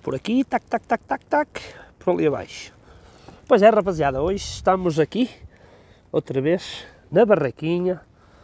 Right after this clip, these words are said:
porque assim, não tenho mais tempo, ah,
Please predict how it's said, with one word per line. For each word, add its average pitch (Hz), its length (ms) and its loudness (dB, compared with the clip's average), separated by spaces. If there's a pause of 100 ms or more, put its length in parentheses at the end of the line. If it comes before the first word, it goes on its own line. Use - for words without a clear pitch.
(280)
porque 147 260 -2
assim, 135 320 -4 (340)
não 156 140 -4
tenho 190 240 0
mais 139 260 0
tempo, 165 400 -2 (840)
ah, 143 920 0